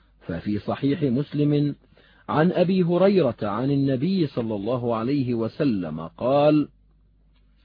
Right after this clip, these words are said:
"إذا أحسن أحدكم إسلامه فكل حسنة يعملها تكتب بعشر أمثالها إلى سبعمائة ضعف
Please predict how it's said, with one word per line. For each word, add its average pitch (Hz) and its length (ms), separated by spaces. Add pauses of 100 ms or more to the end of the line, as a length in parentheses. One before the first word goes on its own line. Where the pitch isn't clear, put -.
(480)
"إذا 120 460
أحسن 180 480
أحدكم 156 840
إسلامه 147 840 (680)
فكل 175 460
حسنة 170 760
يعملها 156 920
تكتب 160 520
بعشر 147 760
أمثالها 139 880 (680)
إلى 139 500
سبعمائة 135 840
ضعف 90 560